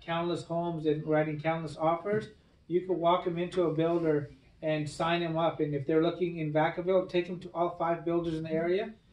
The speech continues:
and your buyer would be really impressed that you're giving them the option 'cause they've never even thought about it. A lot of the spouses, uh, like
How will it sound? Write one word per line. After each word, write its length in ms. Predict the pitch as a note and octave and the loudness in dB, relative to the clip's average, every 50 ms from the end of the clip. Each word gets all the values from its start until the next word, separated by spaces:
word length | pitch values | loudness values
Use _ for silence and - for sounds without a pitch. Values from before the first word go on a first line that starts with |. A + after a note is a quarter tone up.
| - - | -12 -6
and 100 | E3+ E3+ | -4 0
your 140 | F3 F3+ E3+ | 2 2 2
buyer 420 | D3+ D#3+ F3 F#3 G3 G3 F#3 F3 F3 | 4 6 6 6 6 6 6 4 4
would 240 | F3 E3+ D#3+ D#3 | 2 2 0 2
be 120 | D#3 E3 D#3+ | 2 2 4
really 280 | D#3+ F3 F#3 F#3 F3+ F3 | 6 6 6 6 6 4
impressed 580 | D#3+ D3 - - E3+ F3+ F#3 F3+ - - - - - - - - _ _ _ - | 2 -2 -4 0 2 2 2 2 0 -10 -16 -18 -20 -20 -20 -20 _ _ _ -2
that 180 | E3 D#3 D3+ D3+ | 0 2 2 4
you're 220 | D3+ E3+ E3 D#3+ D#3+ | 2 2 2 2 2
giving 300 | D3+ F3 F3 E3+ F3+ F3 | 4 4 4 4 2 0
them 140 | E3+ E3 | 0 -2
the 80 | D3+ - | -2 -2
option 400 | D#3 D#3+ E3+ E3+ E3 - E3 C#3+ | 0 2 2 2 0 -2 -8 -6
'cause 120 | D3+ D3+ | -4 -2
they've 160 | D3+ E3 E3 E3+ | 0 0 2 2
never 160 | F3+ F3 E3+ | 2 2 4
even 240 | D#3+ D#3 D3 D3 C3+ | 2 2 0 -2 -2
thought 240 | D3 D3+ D#3+ D#3+ | 0 2 2 2
about 280 | D#3 D3 D3 C#3 C#3 C3+ | 2 0 -2 -4 -4 -4
it. 120 | C3 B2+ - _ - _ _ _ - | -6 -10 -12 _ -20 _ _ _ -2
A 40 | D#3 | 0
lot 220 | D3+ D#3 D#3+ E3 E3 | 4 4 4 4 2
of 60 | D#3+ | -2
the 60 | D#3 C#3+ | -4 -4
spouses, 580 | - - D#3+ D#3+ D#3+ E3+ E3 - F3+ E3 D3+ D3+ D3+ D#3+ | -4 0 2 2 2 2 2 0 -2 -2 -2 -4 -6 -2
uh, 440 | E3+ D#3 D3 D3 C#3+ C#3+ D3 D3+ D3 D#3 | -2 0 0 0 0 -2 -2 -4 -4 -4
like 520 | D#3 D3+ D3+ D3+ D#3 D#3+ D#3+ D#3+ - - | -2 2 4 6 6 4 4 0 -6 -14